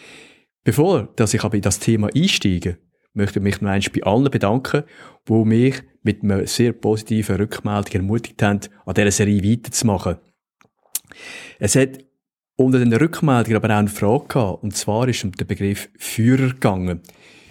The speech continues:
Ich weiss, dass natürlich Führer für gewisse Leute noch negativ belastet ist, beziehungsweise auch so kann verstanden werden, dass man mit dem Leute einfach blind führen.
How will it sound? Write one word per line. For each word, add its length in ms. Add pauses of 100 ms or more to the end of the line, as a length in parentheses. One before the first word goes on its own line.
(160)
Ich 180
weiss, 320
dass 140
natürlich 300
Führer 440
für 220
gewisse 440
Leute 360
noch 80
negativ 480
belastet 500
ist, 300 (340)
beziehungsweise 680
auch 180
so 180
kann 140
verstanden 560
werden, 220
dass 200
man 120
mit 240
dem 320 (200)
Leute 360
einfach 320
blind 500
führen. 500